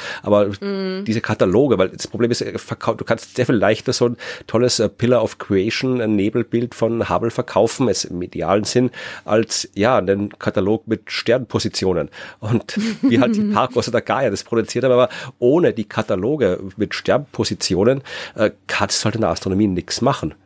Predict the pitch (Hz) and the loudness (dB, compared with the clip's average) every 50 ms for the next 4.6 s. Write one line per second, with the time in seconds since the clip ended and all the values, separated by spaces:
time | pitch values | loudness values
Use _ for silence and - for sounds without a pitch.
0 | _ - - - 92 - - 104 92 - - 104 98 - - - 95 110 135 113 | _ -14 -4 -4 -4 -4 -2 -2 -2 0 0 -2 -2 -4 -4 -2 2 2 4 4
1 | 85 78 - - - - 98 107 117 - 120 107 113 107 98 107 - - 113 110 | 2 2 0 -6 -6 -4 0 0 0 0 0 -4 -2 0 0 0 0 0 -2 -2
2 | 107 - 110 - - 117 135 143 - - - 104 104 101 - _ _ - 104 92 | -2 -2 -4 -2 0 2 0 0 0 -4 -2 -2 -2 -2 -4 _ _ 0 0 0
3 | - - 110 120 131 - - - 92 104 98 - - 104 104 110 - - - 123 | 0 0 0 0 0 -2 -2 0 0 0 0 0 -6 -6 -6 -4 -4 0 0 0
4 | 139 - - 107 90 98 87 85 87 95 110 131 131 | 0 2 0 0 0 0 2 2 2 2 2 0 -2